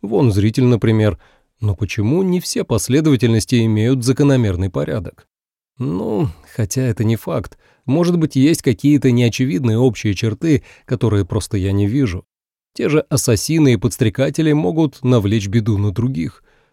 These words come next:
Но вот что касается провидца, тут мой мозг отказывается работать. Ха, неужто это какое-то подобие Гэндальфа? Сперва немного магии поддержки, а потом все остальные очки умений уходят в силу и ловкость.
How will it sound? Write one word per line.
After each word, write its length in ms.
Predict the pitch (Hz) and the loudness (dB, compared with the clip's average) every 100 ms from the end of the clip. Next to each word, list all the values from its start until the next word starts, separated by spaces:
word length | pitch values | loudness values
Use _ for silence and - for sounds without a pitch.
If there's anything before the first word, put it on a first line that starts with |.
| _ 120 | _ -2
Но 180 | 113 | 2
вот 120 | 107 107 | 2 0
что 160 | - | -2
касается 460 | 110 - 110 98 - | -2 0 -2 -2 -2
провидца, 720 | - 98 98 160 - 120 - _ - | 0 0 0 -4 -4 -8 -12 _ -10
тут 220 | 202 - | -10 -4
мой 180 | 185 180 | 0 2
мозг 460 | 160 123 120 - | 4 4 2 0
отказывается 720 | 196 - 156 127 107 104 98 107 | -6 -2 2 2 4 2 2 0
работать. 560 | 107 92 82 - - _ _ _ _ _ | 0 -2 -8 -14 -20 _ _ _ _ _
Ха, 300 | - - 95 - - - | -8 -4 -4 -6 -20 -8
неужто 560 | 120 113 110 123 160 180 | 0 2 4 2 0 -4
это 160 | 170 147 | -6 -6
какое-то 420 | 139 180 160 151 - | -4 -2 -2 -4 -4
подобие 560 | 147 156 170 143 151 151 | -4 -2 -2 -2 -2 -2
Гэндальфа? 720 | 143 98 123 107 92 110 - _ _ _ _ _ | -2 0 2 0 -2 -8 -14 _ _ _ _ _
Сперва 440 | - - 107 107 | -10 -6 0 2
немного 440 | 156 131 147 151 117 | 4 4 4 2 2
магии 440 | 107 113 98 95 | 2 0 0 -2
поддержки, 800 | 85 104 92 90 127 - 190 165 - - - | -2 -4 -4 -4 -4 -4 -4 -4 -8 -12 -4
а 100 | - | -4
потом 400 | 196 214 214 180 | -2 0 2 0
все 200 | 190 165 | 0 0
остальные 720 | 135 147 127 127 165 175 156 | 2 2 2 2 2 2 0
очки 440 | - 139 - 143 | 0 -2 0 0
умений 540 | 117 113 147 175 165 170 | 2 2 2 2 2 2
уходят 500 | 185 - 147 131 - | -2 2 2 2 -2
в 80 | |
силу 320 | - 127 98 127 | -2 0 0 -2
и 140 | 139 | 0
ловкость. 640 | 135 190 - 110 - - | 2 0 -2 -12 -12 -18